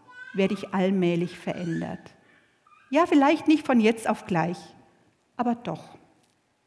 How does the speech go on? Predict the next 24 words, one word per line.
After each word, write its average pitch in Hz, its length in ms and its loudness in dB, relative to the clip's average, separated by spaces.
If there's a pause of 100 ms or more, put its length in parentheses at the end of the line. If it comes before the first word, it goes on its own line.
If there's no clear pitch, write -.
(880)
Denn 208 220 0
wer 220 340 4 (540)
in 190 140 0
die 196 120 -6
Gegenwart 233 720 0
von 196 300 -2
Gottes 208 360 -4
umfassender 233 720 2
Liebe 190 380 -2
tritt, - 460 -8 (920)
den 196 220 -2
verändert 185 600 -6
das. - 300 -18 (1700)
Im 185 180 -2
Licht 208 480 -2
der 247 80 -2
Gerechtigkeit 180 1040 -4 (460)
und 185 180 -2
Liebe 226 380 0
Gottes - 580 -8 (560)
geht 170 160 -4
der 156 240 -4
Hass - 320 -6
zurück 196 540 -6